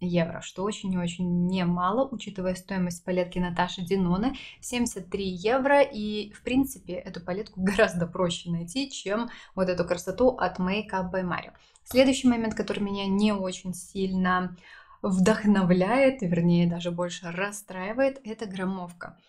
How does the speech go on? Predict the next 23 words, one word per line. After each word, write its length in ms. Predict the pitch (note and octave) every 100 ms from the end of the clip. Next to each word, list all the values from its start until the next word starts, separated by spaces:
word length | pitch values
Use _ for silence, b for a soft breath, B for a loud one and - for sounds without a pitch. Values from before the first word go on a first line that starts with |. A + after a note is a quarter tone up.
| b -
Здесь 360 | G3+ A3 C4+
всего 240 | - F#3+ F3+
лишь 140 | F3
двенадцать 520 | E3+ G3+ G#3 G3+ F3
грамм 320 | - F#3 F3+
продуктов, 680 | F3 F3 E3+ A#3+ - D4 C#4+ - _ _
а, 60 | F#3+
продукта, 600 | F3 F3 F3 F3+ - C4+
вернее, 520 | A#3 A3 A#3 A#3+ A#3+
на 240 | G3+ F#3 G#3+
двенадцать 560 | F#3 F3 F#3 F#3 F#3
рефилов. 420 | F#3 - F3+ E3+ - B B -
То 80 | F#3
есть 160 | F#3
каждый 360 | - B3 C#4 C4+
рефил 320 | A#3 - A#3
у 60 | G#3+
нас 240 | F3+ -
с 40 |
вами 260 | F3+ F#3+ F#3
весит 360 | F3 G3+ - -
всего 400 | - G#3 F3+ F#3
лишь 260 | G#3 -